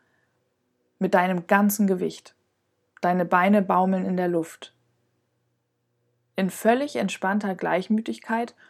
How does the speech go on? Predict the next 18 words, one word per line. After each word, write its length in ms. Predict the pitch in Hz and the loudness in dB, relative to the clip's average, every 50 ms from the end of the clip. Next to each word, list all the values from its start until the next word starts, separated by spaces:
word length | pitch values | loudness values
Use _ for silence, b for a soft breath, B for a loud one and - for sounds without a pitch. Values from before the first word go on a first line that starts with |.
| b b b b b b b _ _ _ | b b b b b b b _ _ _
wirst 300 | - 202 220 208 208 - | 4 4 4 4 2 0
du 60 | 226 | 0
mit 180 | 202 196 185 - | 0 0 0 -2
seinem 400 | - 185 180 185 190 196 190 - | -2 -2 -2 0 -2 -4 -4 -4
Atem 520 | - - 175 185 202 202 - 226 220 220 | -4 -2 0 -2 -2 -2 -2 -2 -2 -2
fahrstuhlartig 1120 | 208 - - - 196 196 208 214 - - 226 220 214 - - 208 202 - 220 214 208 - | -2 -4 -6 -6 -4 -4 -4 -6 -6 -4 -2 -2 -2 -2 -4 -4 -4 -6 -6 -8 -8 -8
hinauf 560 | - 196 180 175 165 170 185 202 202 - - - | -8 -6 -4 -4 -4 -4 -4 -4 -6 -8 -14 -12
und 160 | - 196 196 208 | -8 -8 -6 -6
herunter 440 | 196 185 185 180 170 - 170 165 | -6 -4 -4 -6 -6 -4 -6 -6
gehoben. 500 | 165 165 160 165 165 160 160 160 165 165 b b b b b b b b b b b _ _ _ _ _ _ _ _ _ _ - | -6 -6 -6 -4 -4 -4 -4 -4 -6 -10 b b b b b b b b b b b _ _ _ _ _ _ _ _ _ _ 2
Nie 260 | 180 208 220 233 226 | 6 6 8 8 6
hättest 380 | 220 208 196 - 190 185 - - | 6 2 0 -2 -4 -6 -4 -6
du 80 | 185 | -6
so 280 | 170 175 185 202 202 - | -4 0 2 2 2 2
etwas 300 | 208 196 185 180 170 - | 0 -2 -4 -6 -8 -8
für 140 | - 190 175 | -6 -6 -4
möglich 420 | 175 170 170 165 - - - - | -4 -4 -6 -8 -10 -16 -20 -14
gehalten. 580 | - 170 156 156 175 180 - 185 175 170 175 | -12 -10 -10 -8 -10 -10 -10 -10 -12 -12 -12